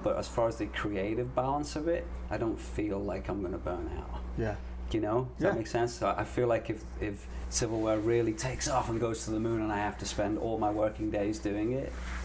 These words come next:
Speaker 1: that's great.
Speaker 2: Yeah.
Speaker 1: I can back off with this stuff if I want to, right? But I don't necessarily need to because I understand the workload, you know, on the different businesses that I do, and, and I'm,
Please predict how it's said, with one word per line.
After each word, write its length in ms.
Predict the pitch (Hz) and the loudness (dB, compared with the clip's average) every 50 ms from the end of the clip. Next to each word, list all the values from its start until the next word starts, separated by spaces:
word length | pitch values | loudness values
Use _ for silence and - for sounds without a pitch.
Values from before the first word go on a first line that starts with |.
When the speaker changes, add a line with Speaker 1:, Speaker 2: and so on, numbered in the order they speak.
| - - | -4 -4
Speaker 1:
that's 160 | - 131 - | -4 -4 -4
great. 300 | - - - 320 - - - - - - - - - - | -2 -2 0 0 0 -2 -4 -6 -8 -6 -6 -6 -4 -4
Speaker 2:
Yeah. 120 | 156 135 - - - | -4 -4 -4 -4 -4
Speaker 1:
I 80 | - 117 | -4 -2
can 100 | - 123 | -2 2
back 300 | 113 107 110 110 - - | 4 4 2 4 2 0
off 180 | 120 120 - | 0 0 0
with 100 | 104 104 | -4 -4
this 140 | 107 107 101 | -4 -4 -4
stuff 160 | - - 98 - - | -4 -6 -6 -4 -4
if 100 | - - | -2 0
I 120 | - 90 98 | 2 2 2
want 320 | 104 107 107 104 - - | 2 0 0 -2 -2 -4
to, 160 | - - - - - - - - - - - - - - - - - | -4 -4 -4 -4 -6 -8 -8 -6 -6 -6 -6 -6 -6 -6 -6 -4 -2
right? 260 | 104 101 117 123 - - - | 0 0 0 0 -2 -4 -4
But 100 | - 117 | 0 2
I 60 | 113 | 2
don't 160 | 127 139 127 104 | 4 4 2 2
necessarily 540 | 117 120 - 101 - - 117 113 110 110 | 0 -2 0 -2 0 0 0 2 2 2
need 340 | 107 110 113 113 110 110 110 - | 2 2 2 2 2 0 0 -2
to 140 | - 101 | -2 -2
because 300 | 95 95 92 - 104 101 | -2 -2 -2 -2 -2 -2
I 60 | 107 107 | 0 0
understand 580 | 110 110 107 104 - - 107 104 104 107 104 | 2 0 0 0 0 0 0 2 2 0 -2
the 80 | 107 98 | -2 -2
workload, 760 | 95 101 95 95 98 101 - - - 113 110 104 110 117 120 - - - - - - - - - - - - - - | -2 0 2 2 2 0 0 -2 -2 0 0 2 0 0 -2 -4 -8 -8 -8 -6 -6 -6 -6 -6 -6 -6 -6 -4 -2
you 120 | - 110 | 0 0
know, 120 | 107 104 107 | 2 2 2
on 80 | 110 | 2
the 60 | 107 104 | 0 0
different 320 | 98 113 - - 110 101 | 0 -2 -2 -2 -4 -2
businesses 480 | - 101 101 - 110 98 - 113 110 - | -2 -2 -2 -2 -4 -4 -4 -4 -2 -2
that 120 | 117 113 | -2 0
I 100 | 113 113 | 0 0
do, 300 | 113 117 117 113 127 127 | 0 2 2 2 2 2
and, 140 | 117 107 104 - - - - - - - - - - - | 2 0 -2 -4 -6 -8 -8 -6 -6 -6 -6 -6 -6 -2
and 140 | - 101 101 | -2 0 2
I'm, 200 | 101 104 104 107 | 2 2 2 2